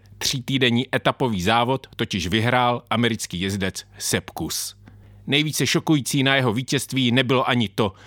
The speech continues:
že se před závodem vůbec neobjevil v patnáctce největších favoritů na vítězství podle prognóz sázkových kanceláří. Šokující nebylo ani to, že jeho výhra znamená historický rekord, tedy že všichni vítězové takzvané Grand Tour,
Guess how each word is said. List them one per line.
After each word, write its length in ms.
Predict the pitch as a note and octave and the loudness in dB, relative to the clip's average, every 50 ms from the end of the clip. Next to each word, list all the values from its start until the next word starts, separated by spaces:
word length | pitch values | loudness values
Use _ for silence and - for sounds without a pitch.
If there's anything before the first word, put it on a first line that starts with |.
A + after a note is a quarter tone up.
| - - - | -20 -18 -8
že 120 | - G#2 | -8 -6
se 120 | F#2 - G#2+ | -4 -6 -6
před 260 | - - - C#3+ A#2 | -4 -2 -2 0 2
závodem 460 | A#2 B2+ B2 A#2+ A2+ A2+ G#2+ A2 G#2 | 2 2 2 2 0 0 0 0 0
vůbec 340 | G#2 C3+ C#3 C3 A2 - - | 0 0 0 0 -2 0 0
neobjevil 480 | A#2+ C3 - C3 A2+ B2 A2 A2+ G#2 F#2 | -2 0 0 0 0 0 2 0 -2 -2
v 80 | - | -2
patnáctce 680 | - - A#2 - - A#2+ A2 A2 - - - - G#2+ | -2 -2 -2 0 -2 -2 -2 -2 -4 -8 -4 -2 0
největších 400 | G#2+ A2+ A2 A2+ G#2 - A2 F#2+ | 0 0 0 0 -2 -2 -4 -6
favoritů 500 | - - A#2 G2+ A2+ G#2+ G#2+ - - A2+ | -2 -2 0 0 0 0 -2 -2 -2 0
na 120 | G#2+ A#2 A#2+ | 0 0 0
vítězství 580 | C3+ B2+ - B2 G#2+ - - - G#2+ G2+ F2+ - - - - - | -2 -2 -2 -2 -2 -2 -4 -4 -4 -4 -4 -6 -12 -18 -6 -2
podle 260 | B2 A2+ F#2 G#2 G2+ | -2 0 0 0 -2
prognóz 420 | - - B2+ G2+ F2+ A2+ A2+ G2+ | 0 0 0 0 0 0 -2 -2
sázkových 640 | - - - - - G#2+ F#2+ - - G#2+ G#2+ G2 - | -4 -6 -8 -4 -2 -2 -2 -2 -2 -2 -2 -2 0
kanceláří. 680 | - A#2 A2 - - C3+ A#2+ G#2 F#2+ F#2 F2 E2+ D2+ C#2+ - - - - - - - - - - - - - | 0 -2 -2 0 0 2 2 2 2 0 -2 -6 -8 -12 -14 -20 -20 -20 -20 -20 -20 -20 -20 -20 -20 -20 -14
Šokující 760 | - - - - D3 - - B2+ B2 A#2+ A2 - - B2+ B2 | -8 -4 -2 -2 0 0 0 0 0 0 -2 -2 0 0 2
nebylo 320 | A#2+ B2 A2+ A2 A#2+ B2+ B2+ | 2 2 2 2 2 2 2
ani 200 | C3 A2+ F#2 E2+ | 0 0 -2 -4
to, 280 | - - C#3 C3+ B2+ - _ - - - - - | 0 0 0 0 0 -4 _ -20 -20 -20 -12 -6
že 180 | - G2+ A#2+ | -2 0 2
jeho 240 | B2+ C3 A#2 G#2+ G#2+ | 2 2 2 0 0
výhra 340 | G2 C#3 C3+ A#2+ C3 C3 B2 | 0 2 2 2 2 0 0
znamená 400 | A2 C3 B2+ B2 C3 C3 B2 A2 | 0 0 0 2 2 2 2 2
historický 720 | F#2+ A2+ A2+ - - C#3 A#2+ A#2 - - - - A#2+ A#2 | 0 0 -4 -2 -2 -2 -2 -2 -4 -6 -4 0 0 0
rekord, 460 | B2 A#2+ - A#2 A2 F#2+ F2+ - - - - - - - - - - | 0 0 0 -2 -2 -2 -2 -6 -12 -18 -20 -20 -20 -20 -20 -6 -2
tedy 240 | B2 B2 B2 A#2 | -2 0 0 0
že 120 | G2+ A2+ F#2+ | 0 -2 -2
všichni 460 | - - - F3+ D#3+ - D#3+ D3 B2+ | -2 -2 -2 -2 -2 0 0 0 0
vítězové 540 | C3+ C3 - D#3+ C#3+ A#2+ C#3+ C3+ C#3+ C#3+ C3+ | 0 0 0 -2 0 0 2 2 2 2 2
takzvané 500 | - B2+ G#2+ G2+ A2+ A2+ A2+ A2 G#2 F#2+ | 0 -2 -2 -2 -2 0 0 0 0 0
Grand 360 | F2+ G#2 G2+ A2 A#2+ A#2+ A2+ | 0 0 0 0 0 -2 -2
Tour, 300 | - C3+ C3 C3+ C3 | -2 0 0 0 0